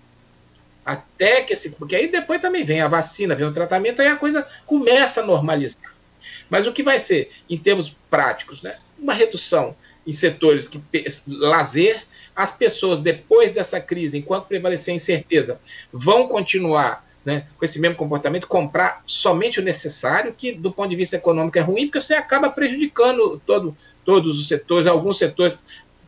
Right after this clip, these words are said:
você, você não vai negar, setor que vende alimento tá, tá arrebentando de ganhar dinheiro nesse momento, até porque eu acho que faltou um pouco de postura, ah, é mercado,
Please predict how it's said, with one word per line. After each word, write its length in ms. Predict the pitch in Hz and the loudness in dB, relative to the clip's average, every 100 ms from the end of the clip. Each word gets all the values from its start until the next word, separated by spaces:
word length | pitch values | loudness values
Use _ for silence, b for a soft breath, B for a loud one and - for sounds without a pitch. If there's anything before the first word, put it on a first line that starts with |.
| _ 147 | _ -18
você, 300 | 147 - 202 | -8 -4 -4
você 480 | 156 165 214 - 269 | -6 -10 -6 0 2
não 100 | 302 | 4
vai 140 | 320 | 4
negar, 440 | 330 190 190 - B B - | 4 2 0 0 B B -6
setor 380 | 196 - 240 | -4 2 2
que 80 | 247 | 2
vende 240 | 220 214 202 | 0 0 2
alimento 400 | 175 147 202 - | 2 2 -2 -2
tá, 200 | 302 - _ _ _ _ | -4 -6 _ _ _ _
tá 80 | 214 | -8
arrebentando 640 | 175 196 294 285 262 254 | -4 0 0 0 0 -2
de 80 | 294 | 2
ganhar 180 | 220 185 | 2 2
dinheiro 280 | 160 165 | 2 0
nesse 160 | 151 143 | 0 -4
momento, 280 | 131 104 - - | -6 -8 -10 -10
até 220 | - 208 | 0 0
porque 440 | 208 151 226 262 B B - | 0 2 2 2 B B 0
eu 140 | 165 | 2
acho 140 | 190 - | 2 -2
que 80 | |
faltou 480 | - 247 170 - 262 | 0 2 2 2 2
um 100 | 262 | 0
pouco 320 | - 208 220 | 0 2 2
de 60 | 196 | -4
postura, 420 | - 170 151 214 | -6 -6 -4 0
ah, 120 | 269 277 | 2 2
é 40 | |
mercado, 560 | 247 214 - 175 160 | 0 -4 -2 -2 -2